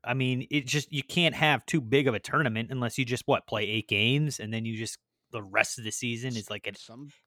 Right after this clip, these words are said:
Speaker 1: uh,
Speaker 2: teams play only eight games.
Speaker 1: Who?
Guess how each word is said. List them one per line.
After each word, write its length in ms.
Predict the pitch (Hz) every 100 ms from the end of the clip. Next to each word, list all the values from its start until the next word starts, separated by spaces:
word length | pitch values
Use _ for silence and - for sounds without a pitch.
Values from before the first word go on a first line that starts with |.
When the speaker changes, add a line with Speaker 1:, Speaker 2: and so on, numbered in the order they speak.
| _ -
Speaker 1:
uh, 80 | 170
Speaker 2:
teams 180 | 185
play 260 | - 156 185
only 300 | 170 175 170
eight 140 | 180
games. 500 | 190 320 220 - - _ _ _ _ _ _ _ _ _ _ _ _ -
Speaker 1:
Who? 260 | 202 87